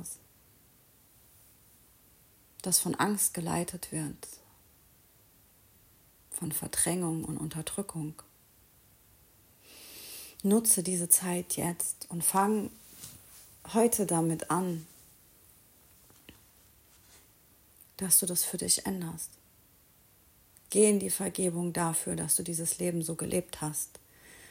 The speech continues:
Geh in die Annahme dafür, dass es sein durfte, damit du auf deinen richtigen Weg kommst.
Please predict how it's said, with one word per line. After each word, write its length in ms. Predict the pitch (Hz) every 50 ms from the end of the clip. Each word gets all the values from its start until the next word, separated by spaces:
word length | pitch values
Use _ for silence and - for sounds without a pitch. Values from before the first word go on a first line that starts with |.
| - - - -
Geh 180 | - 185 185
in 80 | 190 190
die 160 | 185 185 -
Annahme 500 | - 202 214 220 208 202 196 196 196 190
dafür, 680 | 180 175 175 175 175 - - - 180 175 165 160 170 - -
dass 220 | 175 175 - -
es 140 | 185 - -
sein 280 | - 170 170 170 175
durfte, 600 | 170 185 185 190 185 - - - - 160 156 156 160
damit 300 | - 160 160 165 170 -
du 60 | 180
auf 160 | 165 160 160 -
deinen 220 | - 160 160 165
richtigen 440 | 165 175 170 - - 190 180 185 175
Weg 200 | 190 190 190 -
kommst. 500 | - - 151 151 151 160 - - -